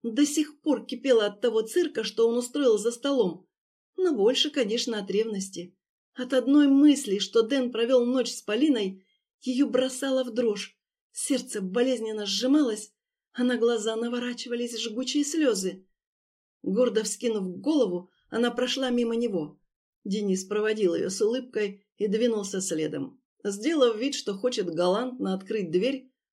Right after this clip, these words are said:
он дождался, пока Лера подойдёт ближе, и резко захлопнул створку. Прижался к её спине всем телом и обнял за талию. Её тело сразу же откликнулось на его мимолётные ласки,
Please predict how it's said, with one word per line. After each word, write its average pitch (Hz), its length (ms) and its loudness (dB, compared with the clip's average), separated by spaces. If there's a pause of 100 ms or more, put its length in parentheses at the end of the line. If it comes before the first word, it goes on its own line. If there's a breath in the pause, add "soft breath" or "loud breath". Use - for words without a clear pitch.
он 277 160 4
дождался, 247 560 2
пока 220 280 -4
Лера 240 240 2
подойдёт 214 480 -2
ближе, 202 520 -4 (480)
и 226 180 4
резко 220 420 0
захлопнул 208 680 -4
створку. - 640 -10 (640)
Прижался 196 560 -2
к - 80 -20
её 185 140 0
спине 185 380 -2
всем 160 360 -4
телом 160 520 -2 (320)
и 170 80 -10
обнял 170 440 -4
за 208 160 -8
талию. 151 560 -6 (480)
Её 185 260 0
тело 240 320 -2
сразу 220 400 -6
же 214 120 -6
откликнулось 190 680 -6
на 170 100 -4
его 170 200 -2
мимолётные 185 600 -2
ласки, 165 580 -6